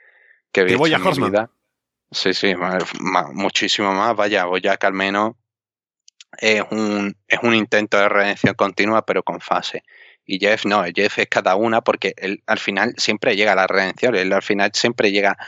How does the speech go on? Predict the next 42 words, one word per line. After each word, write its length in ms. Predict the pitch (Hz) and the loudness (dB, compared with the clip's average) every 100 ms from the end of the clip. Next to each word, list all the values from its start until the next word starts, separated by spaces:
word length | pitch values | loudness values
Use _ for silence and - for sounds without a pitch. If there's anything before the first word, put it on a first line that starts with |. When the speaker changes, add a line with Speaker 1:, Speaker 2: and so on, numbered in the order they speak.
| - - | -16 -4
Speaker 1:
al 160 | 98 | -2
punto 380 | - 110 107 101 | 0 0 2 2
de 240 | 101 98 - - - | 4 2 -2 -10 -2
la 140 | 101 | 0
celebración 600 | 104 98 98 95 - 98 | 2 2 2 2 0 -4
final. 300 | - 101 113 | -2 0 0
Bojack 680 | 95 98 107 123 - - - _ _ - | 2 0 2 0 -2 -8 -14 _ _ -20
<laughs> 340 | - - - 113 104 | -20 -18 -10 -4 0
va 140 | 104 | 2
arrastrando, 800 | 110 110 104 - 110 110 113 120 - - _ _ | 4 2 0 0 0 2 0 0 -4 -20 _ _
cree 280 | 104 104 107 | 0 0 0
que 80 | 107 | 0
está 160 | - | 0
en 60 | 110 | 0
un 60 | |
momento 420 | 110 110 110 110 104 | 0 0 0 0 0
bien, 220 | 107 113 | -2 0
pero 160 | 113 107 | 0 0
en 120 | 95 | 0
realidad 320 | 95 95 92 95 | 0 2 2 2
está 220 | - 117 | 2 0
arrastrando 520 | 107 101 - 101 98 | 0 0 -2 -2 -2
problemas, 460 | - 87 98 127 92 | -2 -2 0 0 -2
¿no 120 | 87 | -4
es? 200 | 95 95 - - - _ - | -8 -10 -16 -20 -20 _ -4
Pero 160 | 87 | -4
aquí 280 | 87 92 98 | -2 -2 -2
supuestamente 800 | - - 95 - 95 98 - 107 101 | 0 0 0 0 0 0 0 0 2
Jeff 160 | 95 - | -2 2
Hardy 320 | 101 95 110 | 0 0 -2
llega 260 | 101 98 90 | 2 2 0
al 100 | - | -4
título 400 | 101 101 110 113 | -8 -2 0 0
y 100 | 101 | 0
ya, 160 | 95 95 | -2 -2
wow, 260 | 98 98 - - | -6 -8 -8 -10
ya 240 | 101 95 90 | -4 -2 -2
ha 200 | - - | -2 -2
solucionado 580 | - 98 92 92 92 95 | 0 0 0 0 0 2
todos 200 | 92 90 | 2 2
sus 140 | 90 | 0
problemas. 480 | - 92 90 87 | 0 0 0 -4